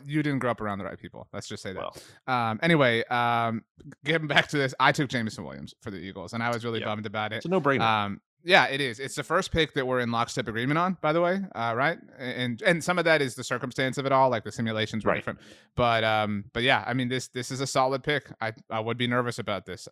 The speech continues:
Speaker 1: He'd be the best receiver on the Eagles roster right away because,
Speaker 2: Oh, yeah.
Speaker 1: uh, well, number
Speaker 2: Well
Speaker 1: two would be Jalen Reagor. Number three would be DeVonta Smith.
Speaker 2: Jalen Reagor. Jalen Reagor, who sounds like he might actually get traded, or,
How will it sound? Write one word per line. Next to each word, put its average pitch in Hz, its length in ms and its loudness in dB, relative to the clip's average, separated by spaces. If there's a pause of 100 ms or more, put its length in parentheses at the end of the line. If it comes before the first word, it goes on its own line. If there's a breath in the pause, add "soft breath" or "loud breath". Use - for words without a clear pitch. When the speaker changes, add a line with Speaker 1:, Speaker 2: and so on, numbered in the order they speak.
Speaker 1:
He'd 127 160 -2
be 143 80 -4
the 135 100 0
best 151 240 4
receiver 151 320 0
on 127 100 2
the 123 60 -2
Eagles 117 200 -4
roster 110 340 -2
right 104 160 -2
away 104 200 -2
because, 101 420 -8 (120)
Speaker 2:
Oh, 101 100 4
yeah. 80 160 -2 (160)
Speaker 1:
uh, 104 40 -2 (140)
well, 127 120 -2
number 120 160 2
Speaker 2:
Well 90 80 2
Speaker 1:
two 123 100 -2
would 113 80 -2
be 107 100 -6
Jalen 110 280 -2
Reagor. 104 440 -4
Number 101 180 -6
three 104 160 -6
would 95 100 -6
be 98 60 -8
DeVonta 92 320 -10
Smith. - 180 -20
Speaker 2:
Jalen 65 140 -12
Reagor. 69 240 -10
Jalen 98 280 0
Reagor, 92 140 0
who 87 300 0 (200 loud breath)
sounds 156 220 2
like 143 60 2
he 135 80 2
might 117 200 2
actually 104 300 0
get 92 160 -2
traded, 95 420 -2
or, 78 260 -2